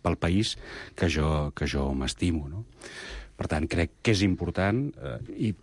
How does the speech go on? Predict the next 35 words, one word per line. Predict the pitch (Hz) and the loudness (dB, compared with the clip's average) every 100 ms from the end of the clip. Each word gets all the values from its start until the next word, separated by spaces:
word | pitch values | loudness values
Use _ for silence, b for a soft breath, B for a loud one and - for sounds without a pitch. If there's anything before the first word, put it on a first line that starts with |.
| - | -2
tornem | 95 85 | 0 2
una | 80 82 | 4 4
altra | 82 82 | 4 4
vegada, | 87 98 85 | 6 4 2
no? | 85 123 117 | -2 -2 0
En | 87 | 0
aquestes | 87 92 87 | 2 4 4
eleccions, | 85 - 143 139 90 | 4 4 4 4 0
en | |
aquesta | 82 85 90 87 82 B B - | -4 -2 0 0 -2 B B 0
campanya | 117 101 107 98 | 4 6 6 6
electoral, | 95 - 101 98 104 123 - | 4 4 6 6 6 4 0
fer | - 82 | -2 -2
propostes | - 82 85 95 - | -2 -2 0 0 2
clares, | 123 139 180 214 - - | 4 4 2 -2 -8 -4
explicar | 92 - - 85 101 87 - | -4 -2 -4 0 2 0 0
què | 98 92 92 | 2 4 4
és | 80 - - - - | 2 -2 -8 -10 -8
el | 85 | -4
que | 80 | -4
proposem, | - - 110 135 165 233 247 B B B 82 | -2 2 6 6 6 4 0 B B B -4
i | |
a | - | -2
partir | - 71 | -2 -2
d'aquí, | 71 76 | -2 0
doncs, | 82 98 | 0 0
els | 87 | -2
ciutadans | 76 71 71 - | -2 0 0 0
que | |
decideixin | 98 98 90 85 - 76 | 0 2 0 0 -2 -4
quina | 69 78 | -2 -2
és | 73 | -2
l'opció | 73 - 87 | -4 0 0
que | 87 | 2
creuen | 87 104 85 | 2 2 2